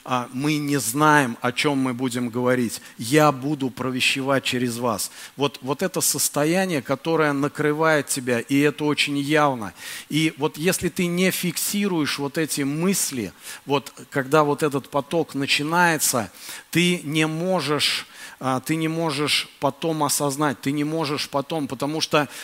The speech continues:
Бог всегда даёт слово, как написано,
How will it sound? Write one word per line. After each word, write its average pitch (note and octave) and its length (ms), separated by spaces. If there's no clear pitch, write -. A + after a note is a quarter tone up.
Бог F3 260
всегда D3+ 440
даёт C#3+ 380
слово, E3 400
как C3+ 240
написано, C#3+ 640